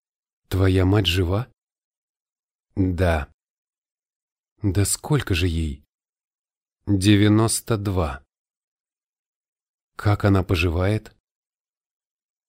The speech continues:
Неназываемый строит гримасу.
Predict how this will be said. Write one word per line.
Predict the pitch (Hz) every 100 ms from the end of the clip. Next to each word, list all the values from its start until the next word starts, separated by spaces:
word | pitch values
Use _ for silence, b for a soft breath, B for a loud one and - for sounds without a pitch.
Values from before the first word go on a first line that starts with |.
| _ _ _ 101
Неназываемый | 120 147 147 175 196 175 156
строит | - - 127 107
гримасу. | 95 92 76 73 - 76